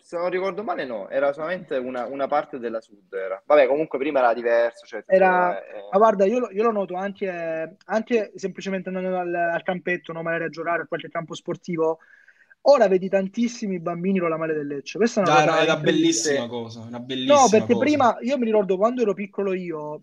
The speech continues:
Speaker 2: che ho sempre tifato solo Lecce e che litigavo con la gente che tifava altre squadre, no? Perché poi da piccoli era così. La, tu vedevi tantissime squadre, cioè tantissimi bambini con la maglia dell'Inter, del Milan, della Juve.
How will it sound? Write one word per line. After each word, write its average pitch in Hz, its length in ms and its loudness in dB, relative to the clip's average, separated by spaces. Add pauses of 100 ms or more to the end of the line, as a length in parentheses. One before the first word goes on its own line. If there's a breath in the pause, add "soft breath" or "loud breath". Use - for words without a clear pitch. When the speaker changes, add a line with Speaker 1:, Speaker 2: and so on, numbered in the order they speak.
(140)
Speaker 2:
che 190 180 -2
ho 165 80 -6
sempre 196 420 -2
tifato 190 340 0
solo 196 260 0
Lecce 190 420 -2
e 165 60 -8
che 180 480 0
litigavo 185 500 0
con 175 80 -8
la 175 100 -8
gente 190 320 -10
che 170 140 -10
tifava 180 280 -4
altre 160 180 -12
squadre, 165 400 -4
no? 175 140 -6
Perché 170 200 -10
poi 170 140 -4
da 160 80 -10
piccoli 165 320 -6
era 165 100 -2
così. 156 340 -6 (800 loud breath)
La, 247 180 6 (180)
tu 339 120 4
vedevi 226 300 6
tantissime 214 500 0
squadre, 185 640 -2
cioè 196 140 -4
tantissimi 220 360 -4
bambini 202 360 0
con 175 80 -6
la 170 80 -8
maglia 175 160 -4
dell'Inter, 185 480 -4
del 160 140 -10
Milan, 180 260 0
della 160 120 -10
Juve. 170 220 -2